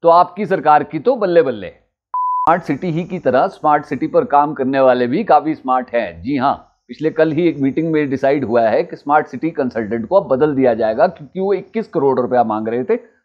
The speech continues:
जो कि सरकार को काफी ज्यादा लगा है। अब इस मीटिंग के तहत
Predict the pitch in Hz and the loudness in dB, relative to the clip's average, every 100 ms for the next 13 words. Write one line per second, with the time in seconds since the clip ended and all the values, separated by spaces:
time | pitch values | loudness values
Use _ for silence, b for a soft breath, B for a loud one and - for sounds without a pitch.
0 | - 151 170 143 123 135 139 220 226 190 | -6 -4 0 0 4 4 2 0 2 2
1 | 202 165 147 151 143 170 101 92 _ _ | 2 0 2 2 2 0 -2 -6 _ _
2 | _ _ _ _ _ - 165 175 151 165 | _ _ _ _ _ 0 2 2 0 -2
3 | 165 190 190 190 180 - 123 180 240 | 0 -4 -2 -2 -2 -2 2 2 0